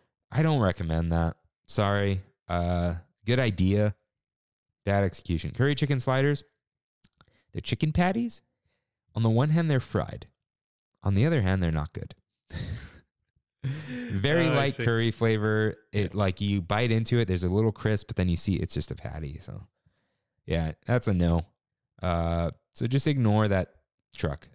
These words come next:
Speaker 1: There's a, th-, if you must, there's a plant-based al pastor loaded
Speaker 2: Hmm.
Speaker 1: baked potato fallout. So, still sounds good to you.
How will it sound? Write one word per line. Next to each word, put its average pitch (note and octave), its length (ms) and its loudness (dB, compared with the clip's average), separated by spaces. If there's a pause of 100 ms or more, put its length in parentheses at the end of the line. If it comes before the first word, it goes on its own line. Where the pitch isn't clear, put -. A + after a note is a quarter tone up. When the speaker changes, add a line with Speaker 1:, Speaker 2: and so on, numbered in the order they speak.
(100)
Speaker 1:
There's B2 300 2
a, C#3+ 140 2
th-, - 220 -4
if A2 120 -2
you C#3 100 4
must, A#2 300 2
there's G#2 140 0
a G2 60 0
plant-based F2+ 600 0
al D#2+ 120 0
pastor D#2 500 -4 (680)
loaded E2 160 -2
Speaker 2:
Hmm. - 20 -4
Speaker 1:
baked E2 160 -2
potato D#2+ 260 -2
fallout. D#2+ 320 -4
So, F2+ 180 -6
still E2+ 260 -4
sounds D#2+ 240 -4
good D#2+ 160 -4
to D#2+ 80 -4
you. E2 160 -4